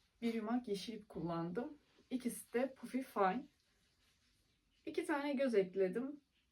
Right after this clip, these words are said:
Bu tercihe bağlı. Anlatımlarımı olabildiğince basit tutmaya çalıştım. Umarım keyifli bir anlatım olur. Hadi başlayalım.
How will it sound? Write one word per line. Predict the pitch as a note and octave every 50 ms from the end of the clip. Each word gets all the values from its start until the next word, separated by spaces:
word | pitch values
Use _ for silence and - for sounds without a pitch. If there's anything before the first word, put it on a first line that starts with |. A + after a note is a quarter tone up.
| _ _ _ - -
Bu | A#3+ G#3 - -
tercihe | - A#3+ A3+ G3+ G3 F#3+ F#3 F#3+ F#3 F3 F3 F3
bağlı. | E3+ E3 E3 E3 E3 - B3 - - -
Anlatımlarımı | A#3+ A#3+ A#3 A#3+ A#3+ - B3+ A#3+ A#3 A3+ A#3 A3+
olabildiğince | A3+ A3+ A3+ A3+ C4 C4 B3 A#3+ B3 B3+ A3+ G#3 A#3+ A#3 -
basit | G#3 F#3+ - - - -
tutmaya | - - - F3+ F3 E3+ F3+
çalıştım. | - - F#3 F3 F3+ F3+ - - C4 B3+ D4+ D#4+ - _ - - _ _ _ _ _ - _ _ _ _ - - - - _ -
Umarım | - B3+ B3+ B3 B3 B3+ C4 C4
keyifli | C4+ - - A3+ A3 - - A#3+
bir | A3 G3
anlatım | F3+ F3 F3 F3 E3+ - - - F#3+ F#3
olur. | F#3+ C4 C#4+ - - - - - -
Hadi | B3+ G#3+ F#3+
başlayalım. | F3+ C#3 - F3+ - - - - - - A#3